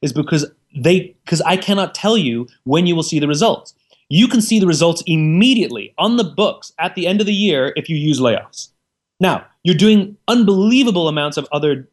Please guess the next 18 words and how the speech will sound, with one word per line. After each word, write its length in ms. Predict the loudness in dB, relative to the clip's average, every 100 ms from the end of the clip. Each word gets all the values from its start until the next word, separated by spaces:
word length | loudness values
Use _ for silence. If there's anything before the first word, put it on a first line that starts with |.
| -8
deleterious, 680 | -2 -2 0 0 0 -2 -10 _
uh, 280 | -2 0 -2 -8 _ _ _ _
things 240 | 0 0
to 100 | 0
your 140 | -2 -2
company, 600 | -2 -2 -2 -6 -10 -14 _ _ _ -2
but 160 | 0
you 60 | 0
get 220 | 0 -2
the 60 | -4
short-term 840 | -4 -2 -2 -4 -6 -4 -4 -2
burst, 300 | 0 0 -2
the 80 | -6
short-term 560 | -2 -4 -2 -4 0
rush, 300 | 2 2 0
the 80 | -6
short-term 440 | -2 -2 -2 -4 -4
thrill 640 | -6 0 4 4 4 0